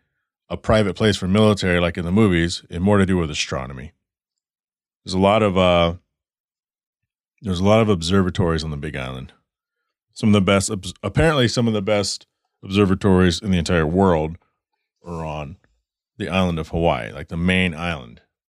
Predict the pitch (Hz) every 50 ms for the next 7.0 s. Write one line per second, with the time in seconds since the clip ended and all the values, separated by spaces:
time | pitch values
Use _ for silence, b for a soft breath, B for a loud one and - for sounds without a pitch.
0 | _ _ _ _ _ _ - 87 85 85 85 82 82 - - 131 131 135 131 127
1 | - 120 113 110 107 104 104 101 - - 104 98 98 92 90 90 b b b b
2 | b b b b - 104 110 107 104 - 85 101 101 101 98 98 101 98 92 87
3 | - 101 92 - - 98 95 90 78 - - 95 98 98 98 95 - - 90 90
4 | 82 - - 90 92 98 101 98 90 92 90 90 - 98 98 98 90 65 60 73
5 | - - - 95 92 - - 98 90 85 85 87 90 87 87 85 87 80 73 82
6 | 73 69 - - - - 104 95 92 85 - - 87 82 82 82 80 85 85 -